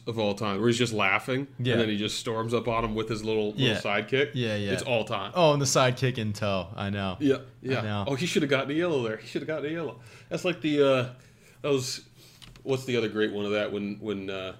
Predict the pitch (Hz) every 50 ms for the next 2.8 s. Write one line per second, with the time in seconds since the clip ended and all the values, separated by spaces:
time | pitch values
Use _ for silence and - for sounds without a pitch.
0 | - - 113 101 - 107 101 107 104 104 98 98 101 104 - - 110 104 101 98
1 | 98 - - - - 104 98 98 101 101 95 95 - - 107 101 98 95 - 98
2 | 92 - - - 104 - - 120 120 113 101 98 95 95 98 98